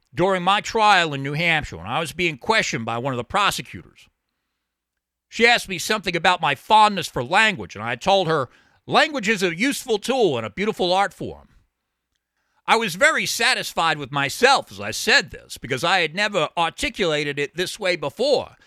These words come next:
but it was, in my mind, very true, and having come up with something so well put in the pressure of that moment seemed to me a tremendous accomplishment.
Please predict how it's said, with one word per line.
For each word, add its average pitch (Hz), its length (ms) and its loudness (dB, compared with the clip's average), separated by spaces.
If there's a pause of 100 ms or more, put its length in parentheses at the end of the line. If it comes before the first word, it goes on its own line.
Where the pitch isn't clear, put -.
(180)
but 220 160 2
it 220 100 -4
was, 302 320 2
in 214 100 -4
my 185 220 2
mind, 160 460 0
very 165 260 2
true, 214 540 -4 (240)
and 175 160 -2
having 202 300 2
come 202 180 -2
up 269 200 0
with 170 120 -10
something 190 340 -4
so 226 220 -2
well 196 300 2
put 240 360 -2
in 120 80 -10
the 127 80 -4
pressure 226 400 0
of 127 120 -4
that 220 200 2
moment 190 400 0
seemed 202 300 -8
to 185 100 -4
me 220 220 -4
a 123 40 -4
tremendous 165 440 -4
accomplishment. 190 720 -6